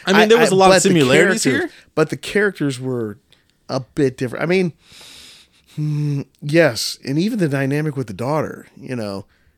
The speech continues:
Speaker 2: was kind of a
Speaker 1: It was different.
Speaker 2: kind of, it was different, but it
Speaker 1: Yeah.
Speaker 2: was a kind of a, you know, a parallel,
Speaker 1: Right.
Speaker 2: you know, with that. So,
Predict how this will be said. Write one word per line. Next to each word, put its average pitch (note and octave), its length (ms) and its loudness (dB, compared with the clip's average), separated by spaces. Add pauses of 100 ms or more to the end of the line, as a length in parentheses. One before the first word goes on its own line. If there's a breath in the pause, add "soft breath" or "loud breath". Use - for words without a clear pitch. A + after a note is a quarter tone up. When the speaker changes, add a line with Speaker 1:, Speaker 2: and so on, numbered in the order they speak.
(120)
Speaker 2:
was A2+ 160 -8
kind C3+ 280 -6
of A#2+ 120 -6
a G#2+ 280 -8
Speaker 1:
It D#3+ 80 -2
was C#3 120 -4
different. A2+ 360 -6
Speaker 2:
kind B2 180 -8
of, A2 120 -10
it - 80 -6
was B2 140 -8
different, E3+ 440 -2
but D3+ 100 -4
it C3+ 40 -2
Speaker 1:
Yeah. - 20 -2
Speaker 2:
was B2 100 -6
a A#2 40 -12
kind C3+ 260 -6
of A2 60 -10
a, - 400 -20
you C#3+ 60 -4
know, G2+ 180 -10 (320 soft breath)
a - 60 -10
parallel, C3 920 -4
Speaker 1:
Right. A2 320 -10 (220)
Speaker 2:
you C3 160 -8
know, G#2 160 -8
with - 280 -12
that. - 280 -14
So, - 260 -12